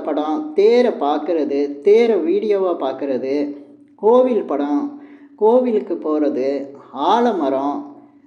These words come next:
அப்புறம் வந்து சக்கரம். சக்கரம்னா உங்களுக்கு தெரியும்ல, சக்கரம், அதாவது ஒரு வீல், அது மாதிரி உள்ளதை இந்த கிருத்திகை நட்சத்திரக்காரங்க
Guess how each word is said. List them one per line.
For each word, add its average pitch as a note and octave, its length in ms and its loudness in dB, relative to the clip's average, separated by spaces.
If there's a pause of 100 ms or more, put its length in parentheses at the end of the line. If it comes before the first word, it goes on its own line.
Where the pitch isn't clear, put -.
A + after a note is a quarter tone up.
(160)
அப்புறம் D#3+ 380 -6
வந்து F#3+ 180 -4 (140)
சக்கரம். - 580 -2 (600)
சக்கரம்னா G#3+ 580 -6
உங்களுக்கு F#3 340 -6
தெரியும்ல, F3+ 580 -4 (200)
சக்கரம், D#3 580 -6
அதாவது F3+ 400 -2
ஒரு D#3+ 260 0
வீல், G3 320 0 (500)
அது E3+ 280 0
மாதிரி G3+ 320 2 (720)
உள்ளதை F#3+ 460 -2 (600)
இந்த C#4+ 160 -6
கிருத்திகை A3+ 500 -2
நட்சத்திரக்காரங்க D#3+ 840 -4